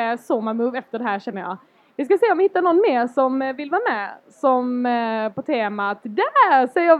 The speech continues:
Veve! Kom! <laughs> Kom! Rörelse och yoga på ett sätt att hitta det friska och stärka det som är bra.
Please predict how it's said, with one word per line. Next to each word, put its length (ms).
Veve! 680
Kom! 680
<laughs> 260
Kom! 340
Rörelse 1080
och 120
yoga 880
på 60
ett 100
sätt 160
att 80
hitta 240
det 220
friska 720
och 100
stärka 340
det 120
som 140
är 40
bra. 680